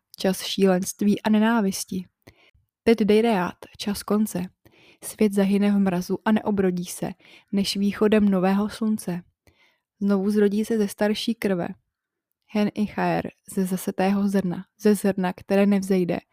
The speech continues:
Ano, brž vyšlehne plamenem. Estuach ese. Tak se staniš. Očekávejtež znamení. Jaká znamení to budou, ohlašuji vám. Ponejprv zrudne země krví Aen Seite,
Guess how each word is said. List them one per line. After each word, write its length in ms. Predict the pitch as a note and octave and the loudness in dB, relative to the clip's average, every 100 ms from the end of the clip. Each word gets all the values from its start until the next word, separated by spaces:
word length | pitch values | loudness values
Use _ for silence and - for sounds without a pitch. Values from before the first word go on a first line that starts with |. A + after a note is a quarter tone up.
| _ - _ _ _ | _ -20 _ _ _
Ano, 240 | G3+ G3 F#3+ | 0 0 2
brž 340 | G3 G#3 - | 0 -2 -4
vyšlehne 600 | F#3+ F#3+ - F#3 F#3 G3 - | -4 -2 0 0 2 0 0
plamenem. 680 | G3 G3+ A3 A3+ F#3 F3 F3 - - _ _ _ - | 2 4 4 2 2 -2 -6 -12 -20 _ _ _ -2
Estuach 1040 | A3+ - - - - - - - A3 A3 - - | -2 -2 -8 -8 -10 -10 -6 2 4 4 -2 -8
ese. 320 | A3 - - G3 - _ _ _ _ _ _ _ | -6 -6 -10 -10 -14 _ _ _ _ _ _ _
Tak 140 | G#3+ - | -4 -4
se 160 | - | -6
staniš. 580 | A3 - G#3 F#3 G3+ - _ _ _ _ _ - | -4 -2 -2 -2 -6 -12 _ _ _ _ _ -8
Očekávejtež 1040 | G#3+ - G3+ F#3+ F#3+ F#3+ F#3+ - G#3 - | -6 -4 -2 0 2 2 0 -2 -4 -2
znamení. 680 | G3 G3 G3 F#3+ F3 F3+ F#3 _ _ - | 0 2 2 0 -2 -6 -10 _ _ -6
Jaká 440 | F#3 F#3 F#3+ F#3 | -4 0 2 2
znamení 480 | F#3+ G3+ F#3+ G3 G3+ | 2 2 4 2 2
to 120 | G3+ | 0
budou, 300 | F3+ F3+ F#3 | -2 2 2
ohlašuji 640 | F#3+ G3+ G3 G3 - G#3 F3+ | 2 0 -2 -4 -6 -4 -2
vám. 360 | F3+ F3 F3+ F#3 _ _ _ | -2 -2 -6 -10 _ _ _
Ponejprv 600 | - G3 G3 G3+ - G#3+ | 0 4 4 4 2 0
zrudne 520 | G#3+ G3 F#3 F#3 F#3+ G#3+ - - | 0 0 0 0 -2 -4 -10 -6
země 500 | G3+ F#3 F3+ F#3+ A3 - - | 0 0 0 -2 -4 -10 -6
krví 460 | F#3+ F3+ F#3+ F3+ G4 - | -4 -2 -2 -4 -10 -6
Aen 280 | F#3+ F#3+ G3 | -2 0 0
Seite, 540 | - F#3+ F#3 - F3 | -4 -4 -4 -4 -8